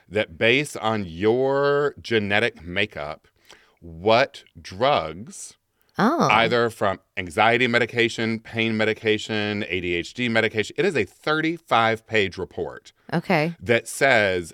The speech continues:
Speaker 1: Okay, these drugs are like, total green lights.
Speaker 2: Okay.
Speaker 1: You should just have to worry about the standard side effects. These are yellow.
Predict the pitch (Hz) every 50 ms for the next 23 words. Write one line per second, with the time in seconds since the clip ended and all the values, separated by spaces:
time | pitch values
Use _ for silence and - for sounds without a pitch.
0 | _ - 120 123 - 135 120 95 87 - - - 90 85 110 117 123 135 135 -
1 | - - 110 104 127 120 117 110 - - 107 104 92 82 - _ _ _ _ 104
2 | 98 98 - _ _ - - 139 127 120 117 107 95 101 107 104 101 95 104 117
3 | 131 147 165 - - - - - - 170 - - 156 151 101 107 107 - 127 104
4 | 95 113 104 117 113 110 - 120 104 104 104 98 107 - 101 95 - 107 98 90
5 | 98 82 - - 80 78 76 - 71 73 - - - _ - - - - _ 85
6 | 104 110 107 101 127 127 127 120 110 120 151 156 139 98 85 69 65 73 107 185
7 | 285